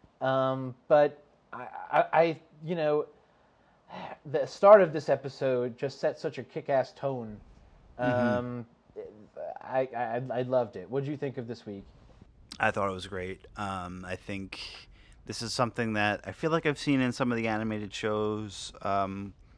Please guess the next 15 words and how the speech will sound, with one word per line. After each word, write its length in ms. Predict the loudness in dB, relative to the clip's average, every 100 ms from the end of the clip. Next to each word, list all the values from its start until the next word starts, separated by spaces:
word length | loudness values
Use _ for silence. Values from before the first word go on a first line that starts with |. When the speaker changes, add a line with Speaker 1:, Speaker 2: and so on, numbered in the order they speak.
| -20 -20 -12
Speaker 2:
like 160 | -12 -8
Clone 320 | -8 -6 -4
Wars 240 | -4 -4
or 100 | -4
Rebels, 500 | -2 0 0 -2 -4
or 40 | -8
maybe 280 | -8 -8
both, 440 | -10 -6 -6 -6 -8
I 40 |
don't 180 | -8 -8
remember, 360 | -10 -10 -10 -8
but 240 | -10 -10 -16 -20 -20 -20 -18
where, 180 | -10 -8
you 160 | -8 -10
know, 520 | -8 -10 -10 -14